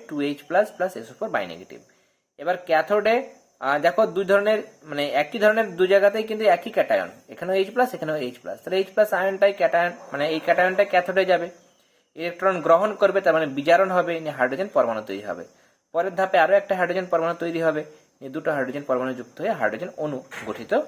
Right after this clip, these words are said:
হবে। আর অ্যানোডে এক্ষেত্রে দেখো ওএইচ মাইনাস এর, আহ,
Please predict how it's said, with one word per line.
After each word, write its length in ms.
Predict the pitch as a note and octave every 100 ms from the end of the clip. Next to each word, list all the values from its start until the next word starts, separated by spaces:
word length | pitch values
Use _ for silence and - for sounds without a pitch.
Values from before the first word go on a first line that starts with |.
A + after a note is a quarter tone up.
| -
হবে। 240 | G#2 E2+ - _ _ _ _ _ _ -
আর 80 | B2 -
অ্যানোডে 420 | D3+ G#3+ A#3 A#3
এক্ষেত্রে 340 | A3+ A3+ A3+
দেখো 240 | A3 G#3+ G3+
ওএইচ 260 | F#3 G3
মাইনাস 380 | G3+ G3+ G#3 G3+
এর, 200 | G#3 G3+ A#3 - - -
আহ, 140 | C#3